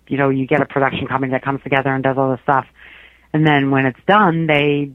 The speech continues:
disband and go and do other things. So there's no place where there's, like, a centralized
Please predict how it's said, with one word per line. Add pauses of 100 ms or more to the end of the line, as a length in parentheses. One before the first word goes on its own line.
disband
and
go
and
do
other
things. (680)
So
there's
no
place (100)
where (320)
there's,
like,
a
centralized